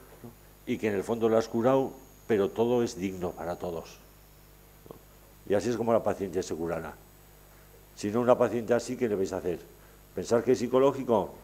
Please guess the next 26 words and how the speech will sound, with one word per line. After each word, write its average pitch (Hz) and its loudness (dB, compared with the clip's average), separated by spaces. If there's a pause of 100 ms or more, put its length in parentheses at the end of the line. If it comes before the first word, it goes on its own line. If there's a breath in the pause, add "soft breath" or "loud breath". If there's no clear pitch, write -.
Luego 104 0
decir 110 -4
a 113 -2
sus 107 -12
padres 113 0
que 107 -10
vinieron 107 -8
de 117 -4
Jaén 123 -2
y 107 -6
a 98 -2
su 101 -6
marido, 131 0 (380 loud breath)
¿no? 131 -6 (220)
que 123 2
era 117 6
psicológico. 95 -4 (260)
¿Sabéis 110 -4
qué 123 -6
os 127 -8
contestan? 127 -2 (800 loud breath)
O - -4
sea, 123 4
que 127 0
esta 135 4
tía, 151 4